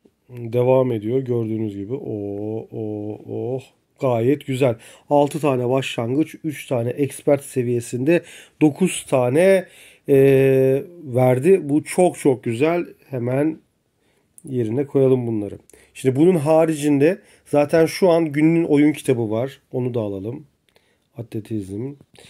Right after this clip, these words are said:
Bir tane de reklam izleyerek alabiliyoruz. Ben bunu biraz sonra, reklam izledikten sonra hallederim. Şimdi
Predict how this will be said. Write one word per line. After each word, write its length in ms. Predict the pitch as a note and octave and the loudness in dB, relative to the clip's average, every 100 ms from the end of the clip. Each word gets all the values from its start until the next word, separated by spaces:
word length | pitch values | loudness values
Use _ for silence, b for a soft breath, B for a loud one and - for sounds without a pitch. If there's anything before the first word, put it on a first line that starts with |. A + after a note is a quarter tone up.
| B B B | B B B
Bir 120 | E3+ F#3 | -4 0
tane 240 | F#3+ F3 | 0 2
de 80 | E3+ | 2
reklam 320 | E3+ E3 E3+ | 2 2 2
izleyerek 460 | E3 C#3+ E3+ D#3+ D3+ | 2 4 4 4 4
alabiliyoruz. 540 | C#3+ C3+ C#3 F3 C#3+ | 4 4 2 2 2
Ben 160 | C3+ C#3 | 2 2
bunu 240 | C#3+ D3 | 0 0
biraz 180 | C3+ B2+ | -2 -2
sonra, 360 | - B2+ B2+ | -2 0 0
reklam 300 | C3 B2 B2+ | -2 -2 -4
izledikten 360 | A#2+ B2+ B2 B2 | -4 -6 -4 -4
sonra 360 | A#2 A#2 A2 G#2+ | -4 -6 -6 -8
hallederim. 420 | G#2 G2+ A#2+ C#3 | -10 -8 -6 -6
Şimdi 320 | B2 A#2 | -6 -4